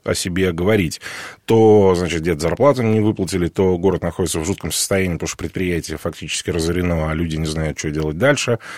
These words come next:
и в округе ехать некуда, и ш-, и как жить вообще тоже непонятно.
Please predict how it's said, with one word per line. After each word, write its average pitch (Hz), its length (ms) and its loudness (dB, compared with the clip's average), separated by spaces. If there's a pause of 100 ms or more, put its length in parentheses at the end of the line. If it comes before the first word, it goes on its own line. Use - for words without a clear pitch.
и 107 100 4
в 95 80 6
округе 104 320 2
ехать 95 360 4
некуда, 87 540 0
и 82 300 -2
ш-, - 240 -6
и 92 80 -8
как 78 280 -4
жить 82 220 -6
вообще 80 260 -6
тоже 80 260 -2
непонятно. 76 580 -6